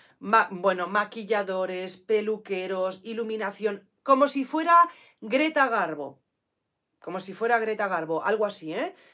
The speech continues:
Y decían, "Pero bueno, ¿qué pasa aquí?". Ya solían que algo raro pasaba. Y na-, nada, allí estuvo en Irak, puso la cara para que pensáramos,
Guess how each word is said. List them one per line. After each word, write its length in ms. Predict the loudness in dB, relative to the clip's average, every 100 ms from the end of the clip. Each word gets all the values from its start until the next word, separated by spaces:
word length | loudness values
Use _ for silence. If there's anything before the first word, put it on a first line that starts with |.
| _
Y 80 | 0
decían, 440 | 0 2 0 -2 -2
"Pero 200 | -2 0
bueno, 260 | 0 -2
¿qué 140 | -2 -4
pasa 260 | -4 -6
aquí?". 280 | -8 -8 -10 -14 _
Ya 220 | 2 4 6
solían 460 | 4 2 2 0
que 100 | 0
algo 200 | 2 2
raro 240 | 2 -2 -2
pasaba. 480 | -4 -2 0 -2 -4 -20 -20 _ -4
Y 280 | -2 -2 -4
na-, 200 | -8 0
nada, 420 | 2 4 6 4
allí 200 | 2 -2
estuvo 360 | -4 -4 0 0
en 80 | 0
Irak, 400 | 2 2 2 -4
puso 280 | -6 -2
la 140 | -2 0
cara 280 | 0 0 0
para 220 | 0 0
que 100 | -4
pensáramos, 640 | -6 0 2 4 0